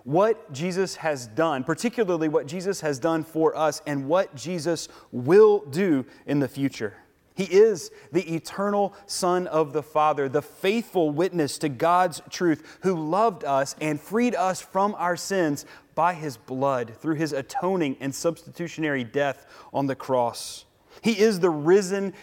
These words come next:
King who rules and reigns over and in and through his church right now, even as we live in the midst of a fallen world, even as we live in the midst of tribulation.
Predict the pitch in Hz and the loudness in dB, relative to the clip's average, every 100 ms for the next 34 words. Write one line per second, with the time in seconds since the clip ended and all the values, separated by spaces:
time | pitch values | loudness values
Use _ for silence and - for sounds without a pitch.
0 | - - 185 170 127 - - 190 151 180 | -20 -6 0 0 0 -4 -4 -2 2 4
1 | 226 220 214 175 165 151 190 202 185 147 | 6 6 4 -2 0 0 0 0 -2 0
2 | 180 226 196 226 226 180 160 165 196 220 | 2 2 4 6 6 2 -2 -2 0 2
3 | 226 220 160 151 147 - 214 240 180 - | 0 0 -2 -2 -4 -2 4 4 4 0
4 | - - 214 220 - - 208 180 139 - | -8 2 2 2 -6 0 2 2 -2 -10
5 | 156 131 175 214 - 147 170 190 131 123 | -6 0 2 0 -2 -2 0 2 2 0
6 | - - 196 214 226 165 170 151 156 147 | -8 -4 -2 0 -2 -2 -2 0 0 0
7 | 151 180 190 - 147 139 143 175 - - | 2 2 0 -2 -4 -2 0 -2 -4 -12
8 | - - 135 123 - - - 165 175 170 | -12 -8 -6 -6 -10 -8 0 2 2 0
9 | 165 160 - _ _ - 131 156 143 131 | -2 -6 -12 _ _ -6 0 2 2 0
10 | 190 214 214 185 156 147 160 185 135 147 | -4 -2 -2 -4 -2 0 2 0 0 -2
11 | 139 139 185 - - 139 - 190 156 135 | -2 0 -2 -2 -6 -8 -4 -2 0 0
12 | 139 151 - 120 | 0 0 -6 -8